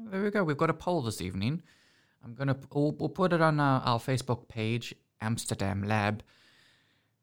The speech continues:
and it will be very interesting to see. And I would like actually girls to vote as well, because I think, you know, to get a, a female's pers-, per-, perspective on this would be good.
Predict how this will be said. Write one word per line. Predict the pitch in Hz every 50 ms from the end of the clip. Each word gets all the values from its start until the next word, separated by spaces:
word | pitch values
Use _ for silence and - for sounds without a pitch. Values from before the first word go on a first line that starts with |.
| _ _ -
and | - 117
it | 123
will | 127
be | 127 127
very | 127 117 113 117 120 - 156 156 160 165 165 151 127
interesting | 123 139 139 - 143 135 - - 113 104 101 92
to | - 104
see. | 98 - - - 117 101 92 90 92 - _ _ _ _ _ _ _ _ _ _ _ _ - - - - _ _ _ -
And | - 143 151
I | 160
would | 170 160
like | 170 170 180 185 180 - -
actually | 151 143 - - 139
girls | 127 - 120 120 127 123 -
to | 123
vote | 110 117 113 110 -
as | - 113 113 107 -
well, | - 95 98
because | - - - - 104 98
I | 101 101
think, | 98 - 127 123 110 - - -
you | - 101 101
know, | 95 95
to | - - -
get | 110 110
a, | 110 101 - -
a | 107
female's | 98 - - 135 131 123 117 110 104 104 -
pers-, | - - 104 101 -
per-, | - - - - - _ _ _
perspective | - 110 - - - - 117 113 - - - 95 -
on | 101 95 92
this | 90 104 135 - - -
would | 139 135
be | 160 156
good. | 160 202 202 214 185 -